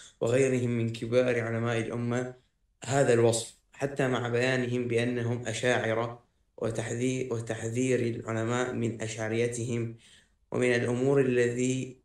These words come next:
الذي يعني يستعملون فيها التأويل أو عقيدتهم،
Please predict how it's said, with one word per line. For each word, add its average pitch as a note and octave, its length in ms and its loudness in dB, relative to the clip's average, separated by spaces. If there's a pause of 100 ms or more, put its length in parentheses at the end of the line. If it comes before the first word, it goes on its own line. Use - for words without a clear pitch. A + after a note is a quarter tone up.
(220)
الذي A#2 460 2
يعني A#2+ 380 -4
يستعملون B2 600 -2
فيها B2 220 0
التأويل B2 760 -2 (120)
أو A#2 460 0
عقيدتهم، A#2 800 -2